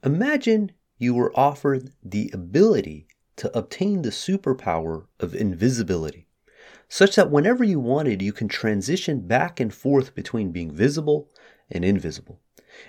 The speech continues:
And for the sake of the thought experiment, your ability to turn invisible would also include any articles of clothing you may, uh, be wearing. So then this way you don't have to jump through hoops in order to utilize this power you have.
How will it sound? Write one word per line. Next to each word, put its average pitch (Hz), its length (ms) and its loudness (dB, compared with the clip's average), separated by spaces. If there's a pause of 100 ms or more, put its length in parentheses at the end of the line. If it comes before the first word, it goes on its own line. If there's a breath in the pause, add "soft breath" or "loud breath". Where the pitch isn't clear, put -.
And 135 120 4
for 175 100 2
the 143 60 0
sake 285 340 0
of 165 120 -2
the 127 100 -2
thought - 260 2
experiment, 82 580 -4
your 107 140 0
ability 143 600 0
to - 120 -12
turn 95 260 -2
invisible 82 720 -6
would 107 160 -2
also 143 480 2
include 117 540 -4
any 120 180 -2
articles 110 480 0
of - 80 -6
clothing 127 420 0
you 113 120 0
may, 104 260 -2
uh, 95 300 -2
be 92 160 -4
wearing. 98 360 -2 (280 loud breath)
So - 120 0
then 135 200 2
this 208 240 0
way 160 80 0
you 147 80 -4
don't 147 100 0
have 139 140 -4
to - 80 -4
jump 107 360 0
through 98 260 -4
hoops - 440 -4 (400 loud breath)
in 107 240 2
order 123 240 4
to - 240 -4
utilize 90 800 0 (140)
this 85 180 -8
power 92 340 0
you 71 140 -8
have. - 260 -12